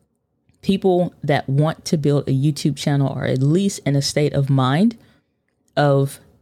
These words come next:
getting to a place where they do decide, "This is important enough for us to pursue.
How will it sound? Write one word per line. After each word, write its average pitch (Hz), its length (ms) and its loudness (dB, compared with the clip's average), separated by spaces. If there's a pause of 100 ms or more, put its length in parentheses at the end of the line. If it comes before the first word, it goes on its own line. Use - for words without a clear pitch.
(160)
getting 180 280 2
to 214 120 0
a 196 60 0
place 147 500 -2 (200)
where 151 180 0
they 143 200 2
do 190 440 0
decide, - 760 -2 (800)
"This 175 220 0
is 208 100 2
important 185 540 0
enough 151 320 0
for - 200 -2
us 143 180 0
to 147 100 -2
pursue. 214 560 0